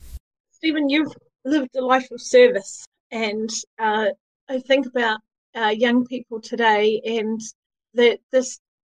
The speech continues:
I think, a growing need for people who are willing to serve in community, but a, this disconnect that I also see, uh, where we have less people willing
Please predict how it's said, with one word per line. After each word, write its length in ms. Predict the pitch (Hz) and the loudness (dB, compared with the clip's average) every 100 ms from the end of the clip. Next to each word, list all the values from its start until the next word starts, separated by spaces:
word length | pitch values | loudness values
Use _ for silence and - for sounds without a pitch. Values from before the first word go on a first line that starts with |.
| - | -12
I 100 | 254 | -2
think, 200 | 277 254 | 0 2
a 80 | 254 | -2
growing 680 | - 233 254 269 254 240 | -2 4 6 6 6 4
need 340 | 220 233 247 247 - - | 4 4 4 0 -6 -2
for 160 | 220 - | -2 0
people 460 | 233 233 233 220 | -2 -2 -6 -6
who 460 | 220 220 214 220 220 _ _ _ _ | -4 4 6 6 4 _ _ _ _
are 140 | 226 233 | -2 2
willing 380 | 240 247 240 | 4 4 2
to 120 | 240 - | 0 -4
serve 360 | - 240 233 | 4 6 6
in 160 | 220 214 | 2 -6
community, 840 | 214 214 240 254 240 220 202 220 - - | -4 0 4 4 2 0 -2 -2 -6 0
but 220 | 220 220 - | 0 0 -4
a, 80 | 208 - _ _ _ | -14 -14 _ _ _
this 260 | 220 240 - - | 2 2 0 -2
disconnect 880 | 233 254 - - 233 214 _ - - _ _ | -2 -2 -4 -2 0 0 _ -20 -20 _ _
that 140 | 220 214 | -2 2
I 160 | 220 | 6
also 400 | 240 233 - 226 | 6 2 0 0
see, 580 | 220 - 220 214 220 214 - | 0 0 4 4 4 -4 -6
uh, 180 | 214 214 | -2 0
where 240 | 214 233 | 4 4
we 160 | 220 214 | 4 2
have 180 | 226 220 | -2 2
less 240 | 226 240 | 0 0
people 380 | - 254 226 214 | -4 -6 -4 -2
willing 400 | 196 226 214 196 | 2 2 2 0